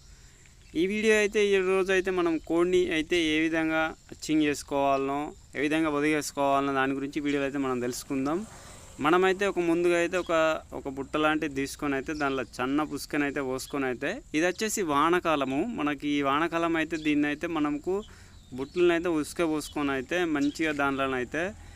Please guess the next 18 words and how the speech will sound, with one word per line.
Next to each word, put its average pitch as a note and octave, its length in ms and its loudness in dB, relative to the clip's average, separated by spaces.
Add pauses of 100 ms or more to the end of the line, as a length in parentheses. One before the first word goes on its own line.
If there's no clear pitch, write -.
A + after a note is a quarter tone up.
(260)
మంచిగా B2+ 320 -2
లెవెల్గా D3+ 460 0
చేసి D3+ 540 0
రౌతులు C#3+ 380 0
బండలు C#3+ 340 0
లేకుండా C3 500 -2 (560)
మనం C#3 200 0
కోడిని D3+ 400 2
అయితే C#3+ 280 0
మంచిగా D#3 420 0
పొదుగబెట్టుకోవాలి C3+ 800 -2
దానిలో. B2 300 -2 (680)
ఆ B2+ 60 -2
పొదుగబెట్టుకున్న F#3 720 2
తర్వాత E3+ 400 2 (380)
కోడి F3 300 4
అయితే F#3+ 300 4
మనకైతే E3+ 640 0